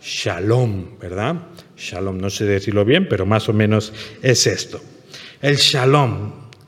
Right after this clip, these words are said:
El shalom es la paz que Dios diseña para la humanidad. El shalom es la paz a la que el Señor Jesús se está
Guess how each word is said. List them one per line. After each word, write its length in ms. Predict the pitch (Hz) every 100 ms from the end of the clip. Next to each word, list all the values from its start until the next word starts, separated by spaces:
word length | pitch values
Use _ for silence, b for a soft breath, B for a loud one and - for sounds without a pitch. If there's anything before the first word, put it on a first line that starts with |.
| -
El 80 | 127
shalom 380 | - 170 240 262
es 100 | 214
la 260 | 165 151 165
paz 420 | 165 135 - - B B B
que 160 | - 131
Dios 560 | 113 143 151 143 - 113
diseña 720 | 113 - 131 120 110 98 92 B B -
para 480 | 123 117 117 113 -
la 180 | 123 107
humanidad. 600 | 107 104 107 98 98 95
El 80 | 127
shalom 420 | - 170 247 269
es 120 | 214
la 180 | 170 143
paz 380 | 196 151 - - B B B
a 100 | 127
la 220 | 123 120
que 380 | 120 123 113 - -
el 280 | 120 113
Señor 420 | 107 131 135 185 156
Jesús 480 | 123 - 139 135
se 100 | -
está 440 | 117 - 120 123